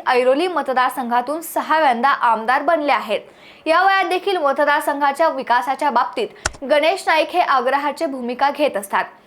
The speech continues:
संपर्काच्या बाबतीत गणेश नाईकांचा हात ठाणे जिल्ह्यात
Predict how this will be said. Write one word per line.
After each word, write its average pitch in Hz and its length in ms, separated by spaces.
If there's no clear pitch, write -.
संपर्काच्या 247 640
बाबतीत 302 360
गणेश 311 340
नाईकांचा 302 520
हात 269 280
ठाणे 320 400
जिल्ह्यात 285 320